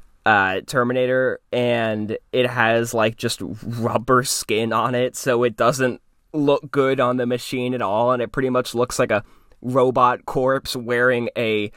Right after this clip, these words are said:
Halloween mask, and, like, that's pretty cool. So I thought all of the action stuff worked really well in this movie. And something else I think is really interesting about this is that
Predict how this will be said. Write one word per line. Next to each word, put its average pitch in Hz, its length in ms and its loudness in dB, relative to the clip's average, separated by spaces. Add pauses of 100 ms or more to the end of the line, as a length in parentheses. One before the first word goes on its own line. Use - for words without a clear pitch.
(140)
Halloween 120 640 0
mask, 151 400 -4
and, 160 140 0
like, 175 160 0
that's 170 260 0
pretty 175 320 -2
cool. 165 400 2 (420)
So 165 480 6 (500)
I 151 240 2
thought 165 260 2
all 143 200 0
of 139 100 -6
the 131 120 -4
action 123 320 0
stuff 131 320 0
worked 117 300 0 (100)
really 123 300 0
well 120 320 2 (480)
in 131 100 4
this 131 160 2
movie. 123 400 2 (240)
And 143 160 -2
something 190 280 2
else 117 200 2
I 135 80 -2
think 147 240 -4
is 139 140 -6
really 143 260 0
interesting 143 420 -4
about 135 240 0
this 151 220 -2
is 135 140 -4
that 143 200 4